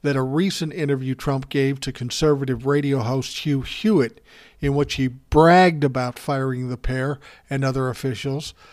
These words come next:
may have influenced the judge's decisions. "If I didn't fire Comey and if I didn't fire McCabe and Strzok and Page and all of that scum that was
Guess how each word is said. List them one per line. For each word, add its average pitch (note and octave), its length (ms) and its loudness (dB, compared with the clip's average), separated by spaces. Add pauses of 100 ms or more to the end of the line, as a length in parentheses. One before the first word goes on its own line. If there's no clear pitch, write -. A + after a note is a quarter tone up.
(260)
may D3+ 220 0
have C#3 240 2
influenced C#3+ 640 0
the C#3 100 2
judge's C3 500 -2
decisions. - 920 -2 (760)
"If C3 100 -4
I C#3 100 2
didn't F3 300 4
fire E3+ 340 2
Comey E3+ 480 0
and C#3 80 0
if B2+ 140 -6
I C3+ 100 -2
didn't E3 300 0
fire D#3 340 0
McCabe D#3 640 2
and A#2+ 140 -6
Strzok - 480 0
and A2+ 180 -6
Page D3+ 460 0
and C3 120 -6
all D3+ 240 0
of C3+ 100 -2
that C#3+ 200 -2
scum D3+ 440 -4 (500)
that D3 200 0
was C#3 300 0